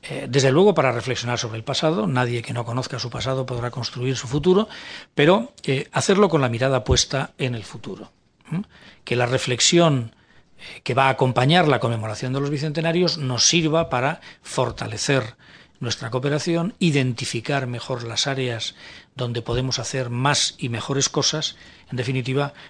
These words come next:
proyectarnos hacia el futuro. Y esto es importante, y lo, relacionándolo con, eh, la pregunta sobre los valores, los legados,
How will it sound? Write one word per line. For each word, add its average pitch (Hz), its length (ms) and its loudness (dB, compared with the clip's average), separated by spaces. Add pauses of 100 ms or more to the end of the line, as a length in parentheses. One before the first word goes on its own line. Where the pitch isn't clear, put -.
(180)
proyectarnos 147 960 4
hacia 123 300 -4
el 104 60 -10
futuro. 98 500 -12 (680)
Y 214 60 6
esto 214 120 4
es 220 60 8
importante, 170 540 6
y 143 80 2
lo, 135 280 0 (300)
relacionándolo 160 800 -2
con, 131 260 -2
eh, 120 120 0
la 117 120 0
pregunta 135 380 0
sobre 113 200 -4
los 110 140 -4
valores, 127 560 2
los 113 160 -6
legados, 113 580 0